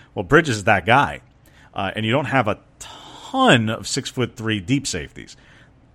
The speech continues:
Not to say it's never happened. It's just more often than not, the deep safeties usually find themselves in that six two or shorter, uh, maybe even six foot or shorter kind of role. Bridges against taller outside receivers certainly offers Oregon,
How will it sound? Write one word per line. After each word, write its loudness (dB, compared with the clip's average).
Not -6
to -8
say 2
it's 0
never 4
happened. 2
It's -6
just -4
more 0
often 0
than -6
not, -2
the -6
deep -6
safeties -6
usually -8
find -6
themselves -8
in -12
that -8
six -10
two -6
or -6
shorter, -6
uh, -6
maybe -4
even -8
six -10
foot -2
or -8
shorter -10
kind -6
of -12
role. 0
Bridges -2
against -8
taller -2
outside -2
receivers -4
certainly -4
offers -4
Oregon, -4